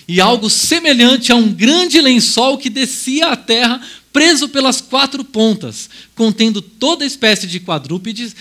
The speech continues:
bem como de répteis da terra e aves do céu. Que visão maluca é essa que Pedro está tendo?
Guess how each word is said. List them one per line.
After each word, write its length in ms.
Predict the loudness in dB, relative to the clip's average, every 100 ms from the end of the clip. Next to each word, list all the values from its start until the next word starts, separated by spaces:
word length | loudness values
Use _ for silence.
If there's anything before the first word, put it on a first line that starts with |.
| -20 2
bem 220 | 2 2
como 320 | 0 0 0
de 120 | -2
répteis 600 | -2 -2 -2 -4 -6 -4
da 120 | -4
terra 440 | -4 0 0 0 -4 -10 -8
e 160 | -2
aves 460 | 0 0 -2 -6 -8
do 160 | -10 -8
céu. 420 | -6 -4 -6 -8 _
Que 380 | -4 -2 -2 -4 -20
visão 680 | -10 -6 -6 -2 0 0 -2 -10 -6
maluca 720 | -2 0 0 -2 -6 -6 -6
é 140 | -6
essa 240 | -6 -8 -12
que 120 | -14
Pedro 360 | -8 -4 -4 -6
está 180 | -14
tendo? 380 | -12 -10 -10 -12